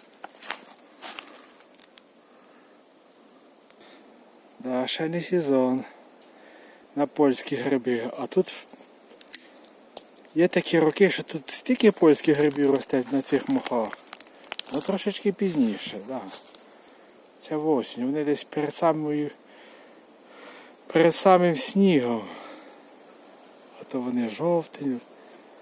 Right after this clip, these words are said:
листопад. От тоді польські гриби тут ростуть.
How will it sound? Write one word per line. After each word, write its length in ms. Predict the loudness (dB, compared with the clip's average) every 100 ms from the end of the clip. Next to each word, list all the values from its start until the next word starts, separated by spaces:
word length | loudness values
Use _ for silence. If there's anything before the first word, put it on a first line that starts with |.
| -20 -20 -20 -20 -20 -20 -20 -20 -20 -20 -12
листопад. 880 | -8 -6 -6 -4 2 4 4 2 -4 -14 -20 -20 -20 -20 -20 -20 -20 -20 -20 -20 -20 -20 -20 -20 -20 -16
От 80 | -8
тоді 400 | -6 -2 -2 -2 -6 -20 -10
польські 360 | -8 -8 -6
гриби 380 | -6 -6 -8 -8
тут 220 | -10 -12
ростуть. 500 | -14 -14 -14 -16 -18